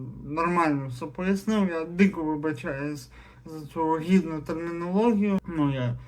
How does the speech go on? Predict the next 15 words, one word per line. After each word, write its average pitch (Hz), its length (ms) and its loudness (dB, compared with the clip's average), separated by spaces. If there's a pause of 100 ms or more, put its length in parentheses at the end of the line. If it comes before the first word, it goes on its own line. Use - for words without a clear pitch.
(160)
не 175 120 2
міг 196 360 8
нею 151 320 -4 (340)
не 185 260 8
скористатись, - 800 -8
тому 120 300 -6
що 147 140 -8
вона 156 260 -4 (360)
все 165 240 -6
чітко 190 460 0
пояснює, 147 800 -6 (140)
як 143 440 0
росіяни 143 680 -4
бачать 147 520 -8
світ 220 340 -4